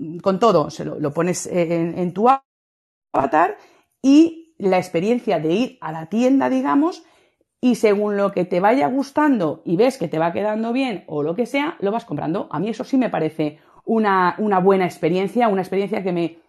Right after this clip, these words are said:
que me incita a poder entrar en una tienda en el metaverso y poder ver cómo queda una chaqueta sin que tenga que estar esperando a que llegue a mi casa, probármela y ver si me queda bien, si, si la talla,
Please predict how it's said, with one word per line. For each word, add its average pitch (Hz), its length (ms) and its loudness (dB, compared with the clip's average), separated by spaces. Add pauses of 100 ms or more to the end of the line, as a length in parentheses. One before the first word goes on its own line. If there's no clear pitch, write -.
(300)
que 208 120 4
me 208 100 2
incita 220 360 0
a 240 60 0
poder 208 260 2
entrar 214 380 2
en 165 140 2
una 196 240 -2
tienda 220 580 -2 (200)
en 165 140 2
el 165 140 2
metaverso 233 720 0 (180)
y 185 120 -2
poder 185 300 2
ver 226 320 0
cómo 196 240 -2
queda 202 400 0
una 214 240 -4
chaqueta 247 640 0 (220)
sin 208 260 -2
que 175 100 0
tenga 226 260 -2
que 233 40 -2
estar 226 220 -2
esperando 226 400 0
a 156 40 -4
que 147 140 -6
llegue 170 200 -2
a 214 40 0
mi 233 120 -2
casa, 277 520 0
probármela 262 680 0 (320)
y 180 160 0
ver 202 180 2
si 240 140 -2
me 220 120 0
queda 226 240 0
bien, 277 320 2
si, 190 320 -6
si 185 380 -4
la 180 260 -2
talla, 220 520 0